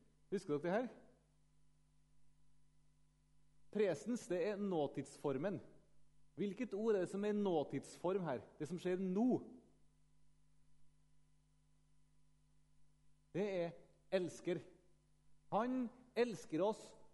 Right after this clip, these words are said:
nå. Det skjer hele tiden. Det er nå, og om ett minutt er det også nå. Om i å-, morgen så er det også nå. Sant? Det er nåtidsformen. Elsker, det skjer hele tiden.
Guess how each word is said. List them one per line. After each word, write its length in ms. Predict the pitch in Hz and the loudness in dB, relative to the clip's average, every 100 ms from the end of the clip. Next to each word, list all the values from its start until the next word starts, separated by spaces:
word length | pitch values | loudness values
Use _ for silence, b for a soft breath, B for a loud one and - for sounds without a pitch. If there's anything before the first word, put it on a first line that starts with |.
| - | -6
nå. 320 | 170 208 269 190 - - - - - - - - - _ _ - - | 2 6 6 4 0 -20 -20 -20 -20 -20 -20 -20 -20 _ _ -20 -8
Det 120 | - 196 | -2 -2
skjer 380 | - 185 190 190 - - | 2 2 2 -2 -6 0
hele 200 | 185 165 | 0 2
tiden. 240 | 139 98 - | -2 -2 -2
Det 80 | 165 208 | 2 4
er 60 | 233 | 4
nå, 480 | 220 214 254 302 - B B B - | 4 6 8 6 4 B B B -8
og 160 | - 190 | 2 4
om 120 | 208 202 | 4 0
ett 200 | 208 - | -4 -2
minutt 200 | 208 220 | -4 4
er 100 | 226 | 4
det 20 | |
også 220 | 202 262 | 4 4
nå. 200 | 285 220 139 - - - - _ - - _ - - - - - - _ _ - | 4 6 4 2 -8 -20 -20 _ -20 -20 _ -20 -20 -20 -20 -20 -20 _ _ -2
Om 160 | 175 202 | 0 0
i 240 | 143 170 202 | -2 -2 2
å-, 160 | 202 208 196 | 2 0 2
morgen 240 | 214 202 | 2 4
så 80 | 220 | 4
er 60 | |
det 60 | 214 | 4
også 140 | 240 302 | 4 2
nå. 240 | 254 170 127 101 - - - - - - - - - - - - | 4 4 4 2 -6 -20 -20 -20 -20 -20 -20 -20 -20 -20 -20 -8
Sant? 180 | - 226 | -4 0
Det 80 | 202 | 2
er 60 | 214 | 4
nåtidsformen. 680 | 170 143 139 - 135 202 - | 2 0 -4 -2 0 0 0
Elsker, 500 | 214 175 - 196 185 | 0 -2 -2 0 2
det 120 | 196 | 0
skjer 260 | 202 196 190 | 2 0 2
hele 280 | 196 180 175 | 2 2 2
tiden. 240 | 180 147 | 2 2